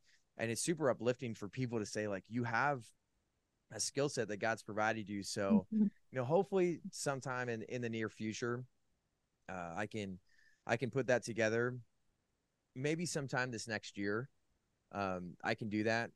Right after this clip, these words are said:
Speaker 1: because I th-, I think as of right now, the, the busy schedule, I've done so much traveling and,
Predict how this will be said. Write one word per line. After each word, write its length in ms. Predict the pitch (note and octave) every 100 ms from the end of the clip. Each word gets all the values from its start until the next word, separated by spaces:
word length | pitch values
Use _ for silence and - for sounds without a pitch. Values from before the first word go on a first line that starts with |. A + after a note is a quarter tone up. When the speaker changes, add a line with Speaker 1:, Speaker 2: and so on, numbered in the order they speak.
| -
Speaker 1:
because 640 | A2+ A2 G#2 F#2+ - - -
I 140 | A2+
th-, 140 | A2 -
I 100 | A2+
think 220 | C#3+ A2+
as 240 | G2+ A2 G#2
of 120 | F#2+
right 220 | G2+ F2+
now, 360 | G2 G2 G2 F#2+
the, 260 | F#2+ F2 - _ A2
the 100 | G2
busy 300 | A2+ G#2+ G#2+
schedule, 440 | - G#2 G2 G2+
I've 80 | G2
done 160 | G2+ G2
so 180 | B2
much 200 | A#2 G#2 -
traveling 680 | G#2 G2 F#2+ G2 G2 F#2+
and, 220 | F2+ E2+